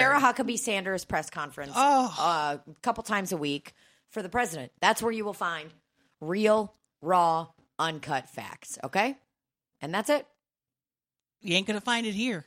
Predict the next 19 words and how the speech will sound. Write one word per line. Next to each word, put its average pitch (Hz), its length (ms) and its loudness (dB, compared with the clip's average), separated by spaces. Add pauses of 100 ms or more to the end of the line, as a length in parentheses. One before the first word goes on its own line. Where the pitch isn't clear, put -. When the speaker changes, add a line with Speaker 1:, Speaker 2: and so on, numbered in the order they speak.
(120)
Speaker 1:
No, 131 240 -6 (140)
you're 135 160 -8
not. 143 80 -4
Speaker 2:
But - 140 0
you 220 80 4
ain't 220 140 2
gonna 214 140 0
find 208 320 2
no 190 120 0
San-, 208 540 -2
Sander 208 720 0
Huckabee 185 480 -2
here 165 220 -8
either. 165 320 -6 (600)
Speaker 1:
<laughs> - 560 -20
Speaker 2:
Nor 240 300 4
Sarah 160 440 2
Sanders 160 500 -6
Huckabee. 147 480 -8